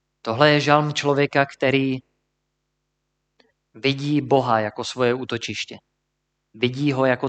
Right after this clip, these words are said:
to místo, jako tu osobu, na kterou se může vždycky spolehnout. Všechno se na něj sype.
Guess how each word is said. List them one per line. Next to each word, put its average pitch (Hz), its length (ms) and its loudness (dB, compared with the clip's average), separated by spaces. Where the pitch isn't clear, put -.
to 143 100 4
místo, 131 580 -4
jako 120 220 -2
tu 160 80 -2
osobu, 139 600 -2
na 127 120 0
kterou 123 340 -2
se 123 140 -6
může 120 300 -4
vždycky 113 520 -6
spolehnout. 110 640 -4
Všechno 156 460 -2
se 160 180 -2
na 143 100 0
něj 139 220 -4
sype. 110 360 -6